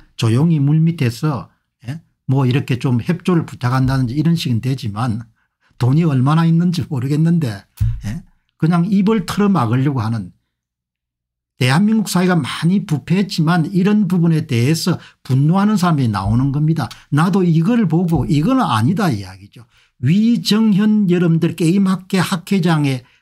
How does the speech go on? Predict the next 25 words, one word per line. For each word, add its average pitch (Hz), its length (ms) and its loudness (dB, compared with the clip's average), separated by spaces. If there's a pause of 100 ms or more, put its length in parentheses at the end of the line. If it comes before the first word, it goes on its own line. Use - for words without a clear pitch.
(220)
조선일보 185 480 2
기고 202 280 0
내용을 139 300 2
저도 160 200 0
상-, 214 360 -2
상세하게 214 680 0
읽었고 196 600 0 (240)
그 175 100 0
내용을 175 580 2
여러분 143 240 0
이미 147 300 0
보도한 147 420 0
바가 107 200 -8
있습니다. 110 420 -18 (240)
그러나 220 400 0 (160)
그것이 220 480 2
나왔다 139 480 0
해가지고 113 960 -2 (300)
그래서 208 240 2
무슨 139 340 2
생각이 208 300 2
떠오르는 190 320 2
거 165 100 2
아니까 120 580 -2 (460)
아니 196 400 0